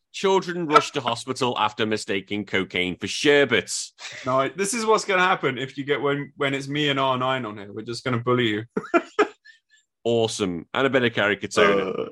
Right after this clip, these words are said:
Speaker 1: Perfect.
Speaker 2: but yeah, anyway, sorry, also, yeah, but the, the tracks that are here are amazing. Like, the only track I don't like, uh, is Baby Park, and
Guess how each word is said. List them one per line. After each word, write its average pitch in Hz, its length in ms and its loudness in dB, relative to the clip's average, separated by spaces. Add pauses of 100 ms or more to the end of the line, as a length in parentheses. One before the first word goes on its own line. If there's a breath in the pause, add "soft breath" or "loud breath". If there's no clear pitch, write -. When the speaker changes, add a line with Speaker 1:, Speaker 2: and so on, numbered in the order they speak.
(100)
Speaker 1:
Perfect. 113 500 0
Speaker 2:
but 165 80 6
yeah, 160 220 8 (100)
anyway, 156 320 8
sorry, 143 260 8
also, 143 420 4
yeah, 127 180 6
but 123 180 -2
the, 131 220 -2
the 143 80 -8
tracks 185 320 2
that - 100 2
are 147 220 8
here 123 260 2
are 123 120 -2
amazing. 120 320 -4
Like, 135 180 -6
the 175 100 0
only 202 200 -2
track 175 420 0
I 127 120 2
don't 127 420 -2
like, 156 340 0 (320)
uh, 123 300 2
is 113 100 -6
Baby 127 320 -4
Park, 107 460 -8
and 110 440 -4